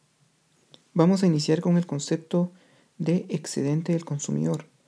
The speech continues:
La curva de demanda de un bien informa cuánto se demanda a cada precio posible. También informa cuánto están dispuestos a pagar los consumidores por cada unidad adicional.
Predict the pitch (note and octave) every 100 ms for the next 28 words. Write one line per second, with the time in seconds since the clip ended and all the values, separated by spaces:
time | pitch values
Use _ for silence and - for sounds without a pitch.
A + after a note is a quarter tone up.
0 | _ _ _ _ _ F#3 E3+ F#3+ G#3 F#3+
1 | D#3 D3+ F3 F#3+ F#3+ - - D#3+ D#3 F3
2 | F#3+ F3+ - _ - D#3 D#3 F3 F#3 F#3
3 | F3+ F3+ F#3 D#3+ C#3+ C#3+ D#3+ E3+ - D3+
4 | C#3 D3+ D3+ C#3 - - B2+ F#3 F3 D3
5 | _ _ _ _ _ _ D#3+ E3 G3 G#3+
6 | G#3 G3+ G#3 F#3 - - D#3+ F#3+ F#3+ E3
7 | D3+ D3 - E3+ E3+ - D#3 E3+ E3+ D#3
8 | - C#3+ E3 - F#3 F3+ F3+ D#3+ E3 G3
9 | - _ _ _ - D#3 D3+ E3 F3 E3
10 | C3+ C3+ C#3+ B2+ - A#2+ A#2+ B2